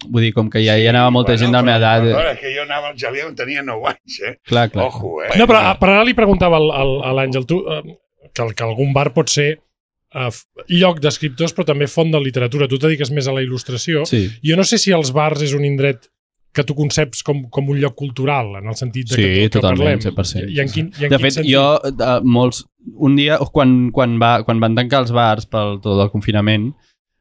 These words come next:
Speaker 1: bueno, quan era allò de que ja podia sortir, però els bars tots van passar molt,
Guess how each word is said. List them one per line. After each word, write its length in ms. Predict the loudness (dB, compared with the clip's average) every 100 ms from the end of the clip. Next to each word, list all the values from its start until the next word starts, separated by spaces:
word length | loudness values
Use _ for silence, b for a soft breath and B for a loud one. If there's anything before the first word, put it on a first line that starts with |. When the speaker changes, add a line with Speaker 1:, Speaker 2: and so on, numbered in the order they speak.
| _
Speaker 1:
bueno, 160 | 0 2
quan 140 | 2
era 160 | 2 2
allò 160 | 4
de 100 | 2
que 100 | 2
ja 140 | 0 2
podia 260 | 2 2
sortir, 300 | 2 0 0
però 140 | 0 0
els 100 | 0
bars 240 | 0 0
tots 180 | -4 -2
van 240 | 2 2
passar 220 | 2 0 0
molt, 220 | 0